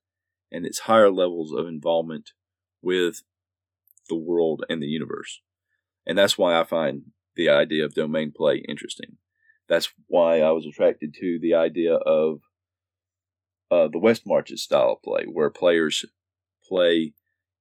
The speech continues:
in a big world and the players decide when they're going to play and work it out amongst themselves before going to the D M and say, "Hey, we want to go on this adventure." That kind of a, that kind of a style play naturally lends itself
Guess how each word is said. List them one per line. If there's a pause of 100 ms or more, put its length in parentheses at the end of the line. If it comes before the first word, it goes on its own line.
(120)
in
a
big
world (120)
and
the
players
decide
when
they're
going
to
play (720)
and (180)
work
it
out
amongst
themselves
before
going
to
the
D
M
and
say,
"Hey,
we
want
to
go
on
this
adventure." (420)
That
kind
of
a, (360)
that
kind
of
a
style
play (540)
naturally
lends
itself